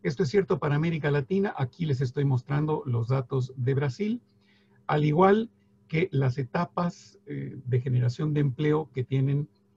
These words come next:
las energías renovables. Ustedes podemos ir viendo aquí cómo en la fase de construcción y de fabricación de los elementos de cada una de las fuentes de energías renovables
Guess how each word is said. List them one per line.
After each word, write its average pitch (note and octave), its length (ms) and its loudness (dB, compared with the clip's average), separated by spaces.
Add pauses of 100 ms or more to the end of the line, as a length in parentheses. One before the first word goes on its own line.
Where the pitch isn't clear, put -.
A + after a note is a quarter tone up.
(140)
las B2+ 180 2
energías A#2+ 380 0
renovables. B2 560 0
Ustedes C3 320 -2 (180)
podemos C#3+ 400 -2
ir C3+ 120 0
viendo D3+ 280 0
aquí D3+ 360 -4 (420)
cómo E3 240 2
en D#3 60 2
la C#3 120 2
fase D3+ 280 -2
de C3+ 100 -2
construcción E3+ 800 -2 (380)
y B2+ 100 0
de C3 120 4
fabricación B2 680 0
de D#3+ 80 -2
los C3+ 160 -2
elementos C#3 500 0
de B2 100 -2
cada C3+ 180 0
una C#3+ 140 0
de C3+ 40 0
las B2+ 160 0
fuentes C#3 300 -2
de A#2 80 -2
energías B2 260 0
renovables D3+ 600 -2